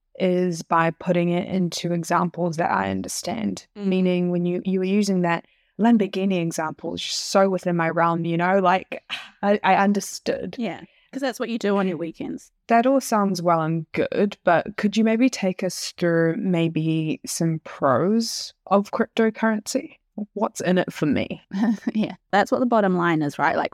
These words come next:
Speaker 2: what does this mean for me? So understanding cryptocurrency, again, I'm not here to say, like, you should invest in it and you shouldn't, but let's just break down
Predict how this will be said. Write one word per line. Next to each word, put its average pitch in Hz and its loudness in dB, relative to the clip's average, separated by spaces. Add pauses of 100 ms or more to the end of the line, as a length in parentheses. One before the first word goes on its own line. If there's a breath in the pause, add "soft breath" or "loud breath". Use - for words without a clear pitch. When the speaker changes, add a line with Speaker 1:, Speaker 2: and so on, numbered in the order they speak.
(140)
Speaker 2:
what 175 0
does 185 -2
this 170 -2
mean 165 0
for - -6
me? 175 0 (500)
So 220 0 (200)
understanding 254 4
cryptocurrency, 175 -4
again, 185 0 (360)
I'm 202 4
not 240 4
here 226 0
to 208 -2
say, 185 -2
like, 170 -6 (340)
you 185 -2
should 262 2
invest 247 4
in 208 2
it 202 0
and 175 0
you 170 -2
shouldn't, 202 2
but - 2 (120)
let's 202 0
just - -4
break 165 -2
down 165 -2